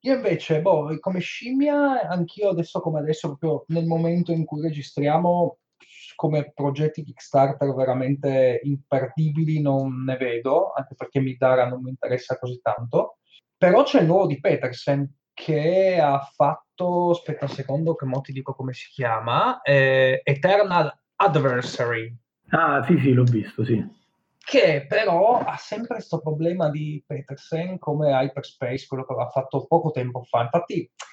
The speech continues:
Speaker 1: già quando un creator fa il Kickstarter e poi dopo tre mesi fa già un secondo Kickstarter, un pochino mi girano, no?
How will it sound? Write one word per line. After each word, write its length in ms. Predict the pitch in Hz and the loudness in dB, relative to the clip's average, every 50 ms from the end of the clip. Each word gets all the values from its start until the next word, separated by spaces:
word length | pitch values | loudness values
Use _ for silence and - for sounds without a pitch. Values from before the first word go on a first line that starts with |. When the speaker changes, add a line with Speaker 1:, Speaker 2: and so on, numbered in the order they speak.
| - - _ - | -20 -20 _ -2
Speaker 1:
già 160 | - 180 214 208 | 2 2 4 4
quando 320 | 262 254 247 202 170 156 | 4 2 2 2 2 2
un 100 | 147 139 | 0 -2
creator 540 | - - 147 147 156 170 170 185 180 165 - | -4 -4 -2 0 0 0 0 0 -2 -2 -2
fa 380 | - - 131 117 113 123 - - | 0 2 4 4 4 2 0 -4
il 160 | 127 127 131 | -10 -14 -12
Kickstarter 880 | - - 147 - - - - 160 170 180 190 196 - 208 214 - - 151 | -12 -12 -14 -14 -14 -4 -2 0 0 0 0 0 0 0 0 0 -2 -6
e 80 | 151 - | -6 -2
poi 220 | - 156 151 147 | 0 0 2 2
dopo 460 | - 151 151 - 156 143 120 120 - _ _ | 0 -4 -4 -2 -2 -2 -2 -4 -8 _ _
tre 240 | _ 139 139 151 151 | _ -2 0 2 2
mesi 400 | 151 147 147 151 147 143 156 156 | 2 2 2 0 0 -2 -4 -6
fa 200 | - - 135 120 | -4 -2 -2 -2
già 120 | 123 131 | 0 2
un 140 | 135 139 139 | 2 2 0
secondo 480 | 139 - - 123 - 135 135 147 143 - | -2 -4 -8 -6 -4 -4 -2 -2 -4 -6
Kickstarter, 680 | - _ _ - - - 127 127 139 139 - 147 143 | -8 _ _ -12 -4 -2 0 0 0 0 -2 -4 -4
un 140 | 135 123 120 | -4 -4 -8
pochino 320 | 123 123 - - 131 127 123 | -12 -14 -14 -12 -10 -10 -8
mi 140 | 123 123 | -10 -10
girano, 440 | 123 - - 113 - 117 117 - 113 | -12 -14 -16 -16 -16 -14 -14 -12 -8
no? 280 | 127 151 175 175 - | -4 -4 -4 -4 -6